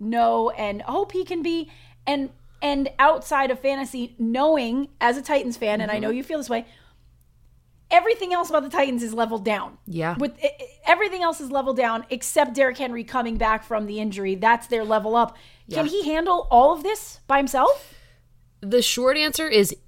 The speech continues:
Speaker 2: yes, he can. He absolutely can.
Speaker 1: <laughs>
Speaker 2: And the reason I say that is because I, without tooting my own horn,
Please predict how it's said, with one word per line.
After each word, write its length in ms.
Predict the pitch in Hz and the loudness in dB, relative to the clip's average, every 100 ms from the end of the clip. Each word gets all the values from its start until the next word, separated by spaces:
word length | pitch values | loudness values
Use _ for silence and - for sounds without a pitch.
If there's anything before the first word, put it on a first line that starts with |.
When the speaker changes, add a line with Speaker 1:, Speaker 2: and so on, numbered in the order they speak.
| - | -10
Speaker 2:
yes, 300 | 196 175 170 | 0 0 0
he 80 | 202 | -4
can. 320 | 151 - - - _ | -6 -8 -10 -20 _
He 160 | - 214 | -2 2
absolutely 640 | 196 180 - 196 - 349 339 | 4 2 0 4 4 6 4
can. 340 | 330 254 208 - | 4 2 0 0
Speaker 1:
<laughs> 400 | 240 - - 220 | -4 -6 -6 2
Speaker 2:
And 160 | 233 | 6
the 120 | 240 240 | 6 6
reason 340 | 285 320 349 | 6 4 4
I 160 | 339 311 | 2 0
say 300 | - 233 208 | 2 2 2
that 420 | 147 127 135 - 277 | 0 0 0 -2 -6
is 560 | 190 185 180 170 - - 208 | 0 2 2 0 -2 -4 -6
because 320 | 196 190 175 | 0 0 2
I, 440 | 202 240 285 285 - _ _ _ | 4 4 2 -4 -10 _ _ _
without 540 | 208 202 226 247 - - | -6 0 2 0 -2 -8
tooting 240 | 269 254 | -6 -4
my 180 | 247 233 | -2 0
own 160 | 220 214 | -2 -4
horn, 420 | 175 151 139 | -2 -2 -2